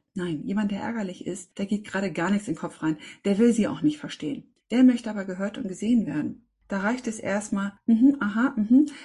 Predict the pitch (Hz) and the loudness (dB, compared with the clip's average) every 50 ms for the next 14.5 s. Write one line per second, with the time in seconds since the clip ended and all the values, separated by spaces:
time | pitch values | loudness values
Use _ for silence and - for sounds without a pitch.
0 | - - - 190 - - 185 180 165 175 165 165 185 226 233 - 262 226 196 - | -18 -14 -12 -10 -6 -4 -4 -4 -2 -2 -2 0 0 -2 -2 0 -2 -2 -2 -4
1 | - - 185 - 160 156 156 160 - - 160 156 143 - - - - 190 208 240 | -8 -10 -10 -8 -8 -8 -10 -10 -12 -12 -14 -14 -14 -16 -16 -12 -8 -4 -4 -4
2 | 247 247 - 285 320 - - _ _ _ _ _ _ _ - 175 170 170 165 196 | -4 -2 0 -2 -2 -2 -4 _ _ _ _ _ _ _ -6 -4 -2 -2 0 0
3 | 247 254 - 277 269 262 262 254 254 - 170 - - - - - 175 170 165 160 | 0 0 0 0 0 2 2 0 0 -4 -12 -14 -16 -12 -10 -10 -8 -8 -6 -6
4 | 156 - - - _ _ _ _ _ _ _ _ - 202 180 208 254 262 269 262 | -6 -8 -10 -12 _ _ _ _ _ _ _ _ -6 -4 0 4 6 8 8 8
5 | 233 214 190 180 170 185 190 214 240 - - 190 160 185 170 - 170 - - 165 | 8 6 4 0 -2 -2 -4 -4 -4 -6 -6 -6 -6 -6 -6 -8 -6 -2 -2 -2
6 | 254 - - 247 - 220 175 175 202 220 214 190 170 170 170 - 180 180 180 - | -2 -2 -4 -6 -4 -4 -2 0 2 2 2 2 0 -6 -6 -6 -6 -6 -6 -8
7 | 185 180 - - 170 - 165 170 165 160 185 196 - - - - - - 202 247 | -10 -12 -10 -10 -10 -6 -2 0 2 2 2 0 -2 -4 -4 -4 -2 -2 -2 -2
8 | 262 - - 262 262 262 - - - 254 247 247 247 - 247 233 220 214 214 208 | -2 -2 -2 -2 -2 -4 -4 -2 -2 0 0 0 -2 -2 -2 -2 -2 -2 -2 -4
9 | 208 - - - 185 185 185 180 180 165 156 151 - - 151 151 - _ - - | -6 -8 -8 -8 -6 -6 -6 -6 -6 -6 -6 -6 -4 -4 -6 -6 -6 _ -10 -8
10 | 147 190 226 - - _ _ _ _ _ _ _ - 190 180 196 220 262 262 - | -6 -6 -6 -6 -8 _ _ _ _ _ _ _ -6 -2 0 2 4 4 4 4
11 | 214 226 262 254 - 233 208 190 208 202 - - 160 156 170 180 190 190 170 151 | 4 2 2 2 2 0 0 0 0 -2 -4 -8 -8 -4 0 0 0 0 0 -2
12 | 139 139 143 139 135 131 - 131 127 - - - - - _ _ _ _ _ _ | -4 -4 -2 -2 -4 -4 -4 -8 -8 -10 -12 -16 -18 -20 _ _ _ _ _ _
13 | _ _ _ _ _ - - 175 170 165 180 185 - 180 208 233 247 233 208 190 | _ _ _ _ _ -8 -4 -2 -2 -2 -2 -4 -4 0 2 4 4 2 2 0
14 | 185 180 185 185 180 185 175 170 - | -2 -2 -2 -4 -6 -8 -8 -10 -10